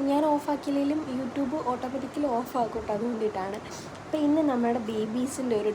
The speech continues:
day in my life ചെയ്യാമെന്ന് വിചാരിച്ചു. ദേ ശിവ ഉറക്കം എണീറ്റു. ഇപ്പോൾ പതിനൊന്ന് മണി കേട്ടോ. ഞാൻ പതിനൊന്ന്, പന്ത്രണ്ട് മണി വരെയൊക്കെ ഞാൻ രാവിലെ പിടിച്ച് ചേർത്ത്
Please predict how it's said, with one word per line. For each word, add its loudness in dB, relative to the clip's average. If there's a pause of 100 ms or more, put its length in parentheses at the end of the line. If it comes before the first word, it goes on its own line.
day 2 (100)
in -6 (100)
my -4
life -4 (160)
ചെയ്യാമെന്ന് -2
വിചാരിച്ചു. -4 (1040)
ദേ 8 (1300)
ശിവ 4 (100)
ഉറക്കം 4
എണീറ്റു. 0
ഇപ്പോൾ -10
പതിനൊന്ന് 4
മണി 2
കേട്ടോ. 2
ഞാൻ 0
പതിനൊന്ന്, 4
പന്ത്രണ്ട് 2
മണി 4
വരെയൊക്കെ 4
ഞാൻ 2
രാവിലെ 2
പിടിച്ച് 2
ചേർത്ത് 4